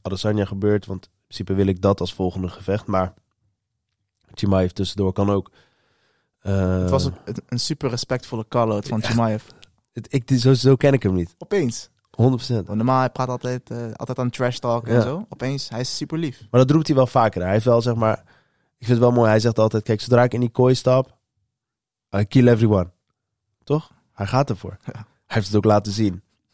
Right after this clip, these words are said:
Speaker 1: Maar hij zegt ook, buiten de kooi... hey, ik moet hiermee ophouden, man.
Speaker 2: Ja.
Speaker 1: <laughs> Buiten de kooi laat hij wel zien van, "Hey, ik, eh, ik ben gewoon respectvol voor mijn vechters." Kijk, tuurlijk, het incident met Kevin Holland, nee, Diaz. Het is, er zijn wel wat dingen voorgevallen.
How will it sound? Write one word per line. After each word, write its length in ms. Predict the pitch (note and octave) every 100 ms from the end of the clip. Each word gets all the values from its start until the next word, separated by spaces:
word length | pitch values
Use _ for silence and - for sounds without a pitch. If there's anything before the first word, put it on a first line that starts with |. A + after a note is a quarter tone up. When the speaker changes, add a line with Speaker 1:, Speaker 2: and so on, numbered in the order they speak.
| _ _
Speaker 1:
Maar 300 | G#2 G2+ -
hij 140 | A2 A2
zegt 260 | C3 -
ook, 200 | F#2 - _ _
buiten 280 | B2+ C#3+ -
de 60 | A#2
kooi... 440 | - A#2 G2 C3 _ _ _ _ _ _
hey, 140 | F2+
ik 80 | E2
moet 160 | F#2+
hiermee 240 | F#2+ F2+ F2+
ophouden, 360 | F2+ F2+ E2+
man. 120 | E2+ E2+
Speaker 2:
Ja. 80 | A#2+ - - - - _ -
Speaker 1:
<laughs> 60 |
Buiten 280 | A2 B2 C#3
de 60 | B2+
kooi 220 | C3+ C3
laat 160 | B2 A#2
hij 100 | A2
wel 200 | A#2+ B2
zien 160 | G#2+
van, 100 | G2
"Hey, 200 | G2 G2
ik, 240 | - G#2 G#2+
eh, 640 | G2 F2+ F2+ F2 E2+ E2+ - _ _ _ _ _ _ _ _ _
ik 120 | F#2
ben 100 | F#2
gewoon 140 | - F#2+
respectvol 380 | - F#2+ - F2+
voor 100 | F#2
mijn 120 | F2
vechters." 300 | F#2+ F2+ -
Kijk, 180 | G2 F2+
tuurlijk, 280 | G2 F2+ E2
het 120 | -
incident 340 | F#2 F#2 F2
met 100 | E2+
Kevin 220 | - E2+
Holland, 300 | F2 E2+ E2
nee, 180 | E2+ E2+
Diaz. 320 | D#2+ E2+ E2 -
Het 80 | -
is, 120 | F#2
er 300 | - F2+ F#2
zijn 140 | F#2+
wel 100 | F#2
wat 180 | F2+ F2
dingen 200 | F2+ F2
voorgevallen. 640 | - F#2 - - F2+ F#2+